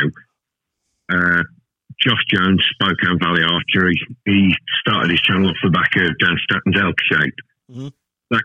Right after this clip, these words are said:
Speaker 1: guy's been working on bows since he was four years old.
Speaker 2: <laughs>
Speaker 1: He's, uh, Kellen from Inside Out Precision. He's really, really good.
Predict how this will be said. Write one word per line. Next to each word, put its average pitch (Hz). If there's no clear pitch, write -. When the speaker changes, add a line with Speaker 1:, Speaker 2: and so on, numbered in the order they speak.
Speaker 1:
guy's 104
been 92
working 95
on 92
bows 80
since 92
he 92
was 78
four 85
years 80
old. 90
Speaker 2:
<laughs> -
Speaker 1:
He's, 104
uh, 98
Kellen 104
from 95
Inside 98
Out 87
Precision. 90
He's 98
really, 92
really 92
good. 92